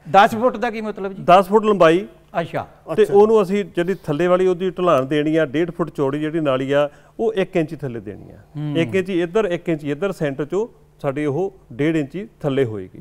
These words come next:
Speaker 1: ਜੀ, ਜੀ।
Speaker 2: ਜਿਹੜੀ ਪਿੱਛੇ ਨੂੰ ਢਲਾਣ ਦੇਣੀ ਆ, ਉਹ ਇੱਕ ਤੋਂ ਡੇਢ ਇੰਚ ਬਹੁਤ ਆ ਜੀ। ਇੱਕ ਇੰਚ, ਸਵਾ ਇੰਚ ਬਹੁਤ ਆ, ਜਿਹਦੇ ਨਾਲ ਉਹ ਭਾਰ, ਜਿੱਦਾਂ ਇਹਨਾਂ ਗ-, ਬਹੁਤ ਸੋਹਣੀ, ਵਧੀਆ ਕੁਐਸਚਨ ਕੀਤਾ ਫਾਰਮਰ ਨੇ, ਕਿ ਉਹ ਸਾਡਾ ਢਲਾਣ ਪਿੱਛਾ,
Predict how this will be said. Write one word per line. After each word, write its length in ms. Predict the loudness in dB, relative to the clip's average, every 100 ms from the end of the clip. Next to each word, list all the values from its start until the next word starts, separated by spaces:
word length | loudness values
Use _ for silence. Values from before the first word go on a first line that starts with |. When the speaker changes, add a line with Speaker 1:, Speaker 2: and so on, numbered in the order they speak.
| -6
Speaker 1:
ਜੀ, 240 | -4 -6 -10 -16
ਜੀ। 80 |
Speaker 2:
ਜਿਹੜੀ 260 | -2 0 0
ਪਿੱਛੇ 320 | -4 -4 -2
ਨੂੰ 120 | -2
ਢਲਾਣ 280 | 0 0 0
ਦੇਣੀ 280 | 0 0 2
ਆ, 180 | 2 0 -4 -4
ਉਹ 120 | -2
ਇੱਕ 220 | -2 -2
ਤੋਂ 160 | -4 -2
ਡੇਢ 200 | -2 -4
ਇੰਚ 140 | -6
ਬਹੁਤ 280 | -4 -4 -4
ਆ 60 | -10
ਜੀ। 140 | -18 _ _ _ _
ਇੱਕ 280 | 0 2 2
ਇੰਚ, 440 | 0 0 -2 -4 0
ਸਵਾ 300 | 2 4 4
ਇੰਚ 140 | 0
ਬਹੁਤ 320 | -4 -2 0
ਆ, 160 | -2 -4 -8 _
ਜਿਹਦੇ 240 | -6 0
ਨਾਲ 140 | 2 2
ਉਹ 100 | 0
ਭਾਰ, 320 | 2 4 4
ਜਿੱਦਾਂ 320 | -2 -4 -2
ਇਹਨਾਂ 140 | -2 -2
ਗ-, 180 | -2
ਬਹੁਤ 240 | 0 -2 -2
ਸੋਹਣੀ, 280 | -2 -2 -4 -8
ਵਧੀਆ 220 | -6 -6
ਕੁਐਸਚਨ 360 | -4 -6 -6 -8
ਕੀਤਾ 260 | -8 -6
ਫਾਰਮਰ 320 | -6 -8 -8
ਨੇ, 200 | -10 -12 -14 _ _ _ -2
ਕਿ 160 | 0 2
ਉਹ 160 | 0
ਸਾਡਾ 260 | 2 0 0
ਢਲਾਣ 340 | 0 2 2
ਪਿੱਛਾ, 460 | -2 -8 0 0